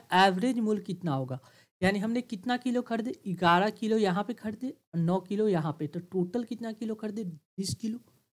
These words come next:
यानी बीस केजी कर दे, बीस केजी का प्राइस दिया गया है इनका पाँच सौ ग्यारह पॉइंट फ़ाइव। तो एवरेज प्राइस कितना हो जाएगा? पाँच सौ ग्यारह पॉइंट फ़ाइव को जब हम बीस से डिवाइड करेंगे तो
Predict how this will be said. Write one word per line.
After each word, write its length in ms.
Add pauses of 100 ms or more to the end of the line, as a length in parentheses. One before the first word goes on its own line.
(220)
यानी 200
बीस 300
केजी 300
कर 160
दे, 140
बीस 420
केजी 360
का 140
प्राइस 340
दिया 240
गया 160
है 140 (720)
इनका 400 (240)
पाँच 220
सौ 140
ग्यारह 360
पॉइंट 260
फ़ाइव। 280 (360)
तो 60 (120)
एवरेज 400
प्राइस 280
कितना 300
हो 100
जाएगा? 240
पाँच 400
सौ 180 (100)
ग्यारह 540 (160)
पॉइंट 380
फ़ाइव 420 (140)
को 120
जब 260
हम 240
बीस 280
से 140
डिवाइड 320
करेंगे 340
तो 100